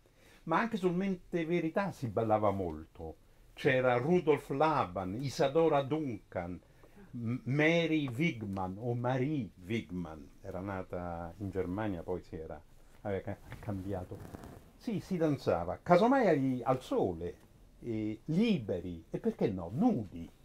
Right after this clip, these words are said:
nudi. Noi abbiamo una foto di Hermann Hesse che si arrampica nudo per le rocce.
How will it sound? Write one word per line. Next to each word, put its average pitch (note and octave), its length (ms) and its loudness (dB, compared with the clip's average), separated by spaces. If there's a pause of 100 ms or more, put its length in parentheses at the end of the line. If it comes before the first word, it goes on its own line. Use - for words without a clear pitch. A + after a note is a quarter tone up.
(160)
nudi. A#2 480 -2 (640)
Noi G3 240 6
abbiamo B2 320 2
una D#3 160 0
foto E3 300 0
di A2 140 -2
Hermann C3 420 0
Hesse F2+ 500 -8 (480)
che E3 140 4
si - 200 -4
arrampica E3 720 0
nudo C3 720 2 (800)
per C3 160 -2
le A2+ 160 -2
rocce. - 560 2